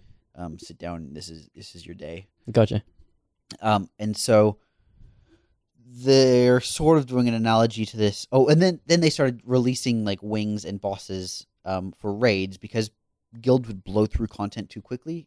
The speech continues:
Speaker 1: and so to prolong and to sort of also give more balance time to the design team, they would,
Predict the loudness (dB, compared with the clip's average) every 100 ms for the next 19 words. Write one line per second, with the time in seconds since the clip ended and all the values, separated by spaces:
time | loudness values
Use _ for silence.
0 | _ -20 -16 -14 -14 -18 _ -6 -4 -4
1 | -6 -8 -12 _ _ _ _ _ _ _
2 | _ _ _ _ _ _ -8 -8 -8 -12
3 | -8 -8 -10 -16 -14 -12 -10 -8 -8 -6
4 | -6 -6 -8 -14 -14 -14 -14 -18 -18 _
5 | -14 -14 -14 -18 -20 _ _ _ _ -4
6 | -2